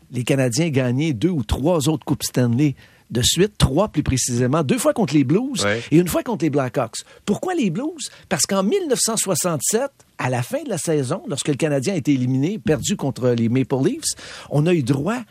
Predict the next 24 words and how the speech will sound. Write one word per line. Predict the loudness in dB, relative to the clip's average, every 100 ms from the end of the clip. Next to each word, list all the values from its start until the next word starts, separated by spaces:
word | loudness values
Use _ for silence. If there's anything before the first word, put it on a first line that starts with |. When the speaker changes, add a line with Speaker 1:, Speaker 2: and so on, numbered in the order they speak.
| -20 -6
Speaker 1:
à | -2
la | 0
première | -2 -2 -2 -2 -2
expansion | -4 -4 -4 -2 -2 -2 -4
de | -4
la |
Ligue | -2 0
nationale | 0 0 0 0 0
de | 0
hockey. | -2 0
On | 2
est | 2
passé | 0 -2 -2
de | 0
six | 2 4 4 4
Speaker 2:
Six, | 2 0 0
euh, | 2 4
Speaker 1:
à | 2
douze | 4 4 6 4
Speaker 2:
the |
Speaker 1:
équipes. | 6
Speaker 2:
original | 6 6 4 4 2
six. | 0 -2 -2 -2
Speaker 1:
Bon, | 0